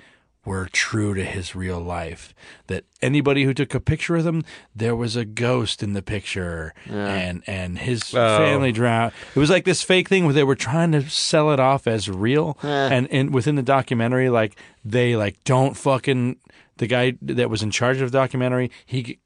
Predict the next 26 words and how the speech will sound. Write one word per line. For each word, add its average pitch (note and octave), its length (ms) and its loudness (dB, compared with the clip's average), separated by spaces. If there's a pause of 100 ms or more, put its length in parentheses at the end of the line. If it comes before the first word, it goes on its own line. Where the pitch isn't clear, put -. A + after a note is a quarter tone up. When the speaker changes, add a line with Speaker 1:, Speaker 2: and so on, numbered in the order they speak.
Speaker 1:
his - 240 -4
funding B2 460 0
got A#2 260 0
cut, A#2 280 0
and G#2 80 -6
he G2+ 60 -2
continued G#2+ 540 -4
the G#2+ 80 -2
documentary G#2 480 -2
on F#2 100 -6
his F2+ 120 -8
own. G#2 260 -2
Speaker 2:
Mm-hmm. G#2+ 320 -6
Speaker 1:
So A#2 100 0
they E3 60 -6
did G#3 140 0
a C#3 40 -4
good A#2+ 220 -2
job. A2+ 400 0
It, A2+ 100 -4
Speaker 2:
Yeah. A#2+ 380 2
Speaker 1:
but B2 180 2
it C3 60 0
was A#2+ 180 0
just - 180 -4
like, A2 300 0